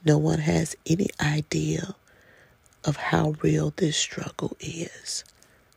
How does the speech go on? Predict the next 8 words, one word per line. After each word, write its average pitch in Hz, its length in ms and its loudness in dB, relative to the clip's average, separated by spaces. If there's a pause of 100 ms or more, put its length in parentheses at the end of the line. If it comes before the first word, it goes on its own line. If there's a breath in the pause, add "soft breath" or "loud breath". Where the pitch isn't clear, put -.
(840 soft breath)
So - 280 2
be 165 320 4
encouraged. 175 840 -2 (1500 soft breath)
Keep - 340 0
your 80 160 4
head 82 400 4
held 165 400 2
high. 170 540 -2